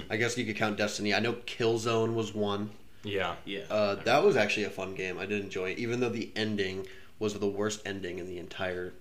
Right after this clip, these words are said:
Speaker 1: I, of
Speaker 2: You
Speaker 1: any
Speaker 2: don't,
Speaker 1: game.
Speaker 2: don't you just, like, straight up just die
Speaker 1: Yeah,
Speaker 2: in the
Speaker 1: like,
Speaker 2: end?
Speaker 1: you,
Speaker 2: Yeah.
Speaker 1: you're playing as this character the whole time,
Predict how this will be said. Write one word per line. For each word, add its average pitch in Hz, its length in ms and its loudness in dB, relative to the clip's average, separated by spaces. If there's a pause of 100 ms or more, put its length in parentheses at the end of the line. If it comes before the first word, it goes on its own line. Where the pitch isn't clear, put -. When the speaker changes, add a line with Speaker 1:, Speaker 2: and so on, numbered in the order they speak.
Speaker 1:
I, 131 100 6
of 131 260 0
Speaker 2:
You 123 80 4
Speaker 1:
any 135 100 8
Speaker 2:
don't, 139 100 6
Speaker 1:
game. 117 100 6
Speaker 2:
don't 127 160 8
you 139 60 0
just, 147 200 4
like, 139 100 4
straight 104 380 2
up - 180 0
just - 220 -2
die 80 460 0
Speaker 1:
Yeah, 220 120 12
Speaker 2:
in 143 60 8
the 104 120 6
Speaker 1:
like, 165 120 10
Speaker 2:
end? 143 80 2
Speaker 1:
you, 190 140 6
Speaker 2:
Yeah. 190 180 4
Speaker 1:
you're 156 260 4
playing 180 220 10
as 175 80 10
this 156 140 -2
character 147 300 4
the 113 100 2
whole 143 280 4
time, 98 400 -2